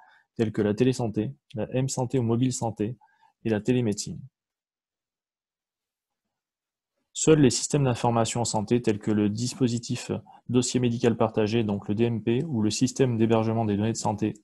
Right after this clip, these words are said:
H D S, ou la télémédecine, bénéficient à ce jour d'un cadre juridique clair et structurant. Ce cadre a notamment permis de définir les actes de télémédecine tels que la téléconsultation, la téléexpertise, la télésurveillance médicale, la téléassistance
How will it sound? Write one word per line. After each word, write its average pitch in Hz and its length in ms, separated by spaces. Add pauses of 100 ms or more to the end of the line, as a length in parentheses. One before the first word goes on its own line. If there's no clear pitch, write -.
H 117 160
D 113 80
S, 110 340 (500)
ou 143 100
la 135 100
télémédecine, 120 580
bénéficient 113 640
à - 20
ce 107 160
jour 107 240
d'un 101 160
cadre 107 260
juridique 104 480 (260)
clair 123 300 (160)
et 113 40
structurant. 113 500 (840)
Ce - 200
cadre 151 360
a 127 80
notamment 127 440
permis 123 400
de 107 240
définir 123 480
les 110 180
actes 120 180
de 101 140
télémédecine 117 640
tels 104 220
que 110 100
la 101 140
téléconsultation, 110 1000 (480)
la 104 80
téléexpertise, 127 840 (340)
la 101 100
télésurveillance 123 640
médicale, 110 540 (180)
la 107 140
téléassistance 117 840